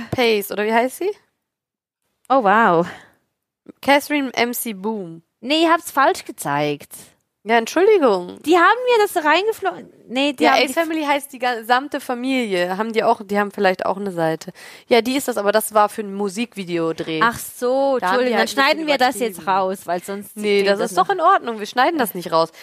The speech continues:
Speaker 1: Ich wollte jetzt nochmal auf das Profil gehen, weil die ist eine unheimlich hübsche Frau eigentlich, aber ich hab kein Internet gerade.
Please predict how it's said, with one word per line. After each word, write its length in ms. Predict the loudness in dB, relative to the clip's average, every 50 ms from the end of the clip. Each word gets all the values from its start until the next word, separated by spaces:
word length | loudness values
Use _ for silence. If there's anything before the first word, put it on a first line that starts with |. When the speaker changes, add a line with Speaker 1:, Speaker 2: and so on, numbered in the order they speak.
| -20 -14 -12
Speaker 1:
Ich 140 | -10 -2 0
wollte 200 | 2 2 4 2
jetzt 140 | 0 0 0
nochmal 200 | 2 2 2 2
auf 100 | 2 0
das 160 | -4 -6 -4
Profil 340 | -6 -8 -6 -2 -2 -2 0
gehen, 220 | 0 0 2 2
weil 140 | 2 2 2
die 60 | 0
ist 100 | -6 -12
eine 180 | -8 -6 -6 -6
unheimlich 440 | -4 -2 0 0 0 0 -2 -8 -10
hübsche 200 | -12 -12 -12 -14
Frau 280 | -4 0 2 4 4 4
eigentlich, 420 | 2 0 -2 -4 -8 -10 -8 -6
aber 120 | -6 -6 -4
ich 100 | -6 -8
hab 120 | -8 -6
kein 180 | -6 -6 -6 -4
Internet 420 | -6 -6 -6 -4 -4 -6 -8 -6
gerade. 360 | -4 -2 -2 -2 -2 -6 -10